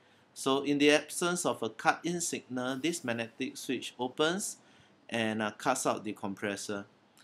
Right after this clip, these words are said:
So the most common problem is that this device, the magnetic switch, actually jams in place. So when this jams, despite you turning off the aircon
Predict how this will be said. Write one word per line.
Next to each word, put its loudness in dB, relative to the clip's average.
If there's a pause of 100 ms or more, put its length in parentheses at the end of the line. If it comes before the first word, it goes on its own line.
(200)
So 2
the 4
most 4
common 2
problem 2
is -4
that 0
this 0
device, 0
the -4
magnetic -6
switch, -2
actually -2
jams 0
in -2
place. 0 (560)
So 4
when 6
this 2
jams, 0 (920)
despite 6
you 2
turning 0
off 2
the 0
aircon 0